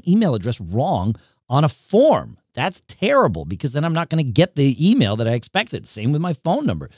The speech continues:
same with my address, but also the same with, like, big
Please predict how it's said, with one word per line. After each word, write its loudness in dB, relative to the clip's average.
same 4
with 6
my 6
address, 2
but 2
also 0
the 6
same 0
with, -2
like, 2
big 0